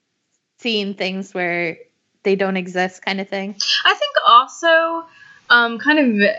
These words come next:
Speaker 2: adding to that, I can s-, definitely see that. I, I,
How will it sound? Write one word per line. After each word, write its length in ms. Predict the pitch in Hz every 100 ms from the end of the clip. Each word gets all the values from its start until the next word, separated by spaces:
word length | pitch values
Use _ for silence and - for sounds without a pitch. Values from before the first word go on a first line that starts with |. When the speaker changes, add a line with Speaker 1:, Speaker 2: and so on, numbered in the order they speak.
| - -
Speaker 2:
adding 400 | - 220 240 226 208 -
to 280 | 208 208 214
that, 420 | 233 240 240 -
I 60 | 226
can 140 | 220
s-, 140 | 208 -
definitely 420 | 185 185 214 180
see 300 | - - 170
that. 340 | 196 202 208 -
I, 180 | 196 202 -
I, 480 | - 190 185 -